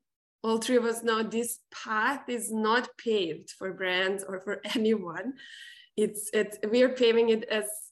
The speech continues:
as we are experimenting right now with what works, what doesn't. Uh, so what we started is, we started kind of, like,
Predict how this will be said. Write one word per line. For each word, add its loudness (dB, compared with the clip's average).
as 0
we 2
are 6
experimenting -2
right -6
now -6
with -16
what 0
works, -2
what -12
doesn't. -2
Uh, -2
so -4
what 2
we 4
started 2
is, -4
we -6
started -2
kind 0
of, 2
like, -2